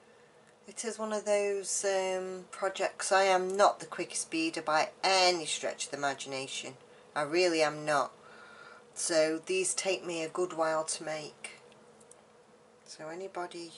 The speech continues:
who's on the receiving end should be very grateful. <laughs>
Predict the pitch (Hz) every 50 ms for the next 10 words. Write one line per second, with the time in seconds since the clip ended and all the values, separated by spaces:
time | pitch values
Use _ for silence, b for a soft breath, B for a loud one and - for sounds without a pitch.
0 | - 175 180 175 175 175 165 - - - - 170 160 160 156 151 160 160 - -
1 | 175 180 170 160 - 151 147 147 - 131 135 151 - 185 180 - - - - -
2 | - B B B B B B B B B B B B B B B B B B B
3 | B B B _ _ _ - _ _ - - - - - - 175 - - 147 -
4 | 226 262 277 285 277 - 185 180 220 240 240 - - - - 247 - - - -
5 | - -